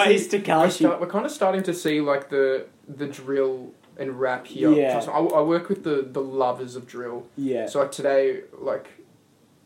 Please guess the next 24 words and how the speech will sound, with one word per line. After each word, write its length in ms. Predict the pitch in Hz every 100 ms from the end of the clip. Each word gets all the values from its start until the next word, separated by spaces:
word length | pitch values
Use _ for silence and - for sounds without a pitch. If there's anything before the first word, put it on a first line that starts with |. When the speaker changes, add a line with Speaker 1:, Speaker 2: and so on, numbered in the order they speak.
| _ -
Speaker 2:
today 380 | - 139 139 135
we 220 | 131 143
were 100 | 135
putting 260 | - 147
on 80 | 139
the 100 | 135
song. 320 | 135 135 131
Have 100 | 143
you 80 | 147
heard 200 | 156 131
it? 100 | 185
Where 80 | 156
it 60 | 139
starts 320 | - 131 -
off 200 | 127 -
with, 180 | 131 -
like, 140 | -
that 140 | 123 -
Spanish 340 | 127 123 127
thing. 80 | 143
It's 100 | 139
like, 140 | 147 - - - - - - - _ - - -
"¿Dónde 220 | 262 247
estás? 520 | 247 - 330 320 -